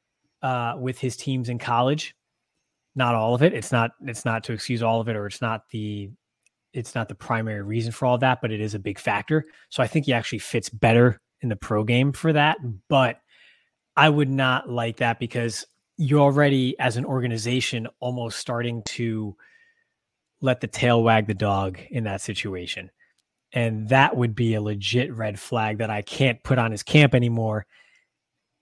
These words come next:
And it might not even be Caleb's idea, right? I mean, if the, if the organization does, the organization does it, but, eh,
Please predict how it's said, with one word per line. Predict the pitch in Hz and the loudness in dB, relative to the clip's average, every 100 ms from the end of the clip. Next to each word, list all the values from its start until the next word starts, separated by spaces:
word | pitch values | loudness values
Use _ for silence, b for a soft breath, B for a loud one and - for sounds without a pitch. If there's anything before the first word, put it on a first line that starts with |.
| _ _ - | _ _ 0
And | 175 | 4
it | 185 | 6
might | 202 | 6
not | 208 208 | 8 8
even | 190 185 | 8 8
be | 196 170 277 | 8 6 2
Caleb's | - 180 190 147 | 4 6 6 6
idea, | 139 127 180 233 117 | 4 2 4 4 4
right? | 127 175 | 4 4
I | 151 | 4
mean, | 151 | 2
if | 139 | -2
the, | 127 - | -6 -8
if | 120 | -6
the | 131 | -2
organization | 147 135 139 185 156 | 0 0 2 0 0
does, | 127 | -4
the | 127 | -4
organization | 127 113 127 135 113 | -6 -4 -4 -4 -6
does | 110 101 | -8 -10
it, | 101 - | -10 -4
but, | 123 117 _ _ _ _ _ _ _ _ _ _ _ _ - - | -4 -4 _ _ _ _ _ _ _ _ _ _ _ _ -20 -16
eh, | 220 | -16